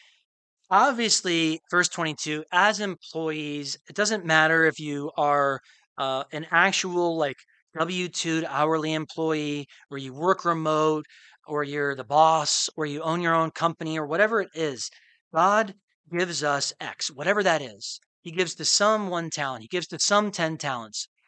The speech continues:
We are supposed to cultivate those gifts for his pleasure. Like, we are supposed to work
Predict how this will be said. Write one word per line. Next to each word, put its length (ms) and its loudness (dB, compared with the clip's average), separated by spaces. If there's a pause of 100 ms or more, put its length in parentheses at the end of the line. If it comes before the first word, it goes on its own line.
(280)
We 160 -6
are 100 2
supposed 400 -6
to 60 -10
cultivate 480 -6
those 220 -12
gifts 260 -12
for 320 -4
his 480 -8 (440)
pleasure. 400 -4
Like, 260 -10
we 120 -4
are 140 4
supposed 260 -4
to 100 -6
work 460 -2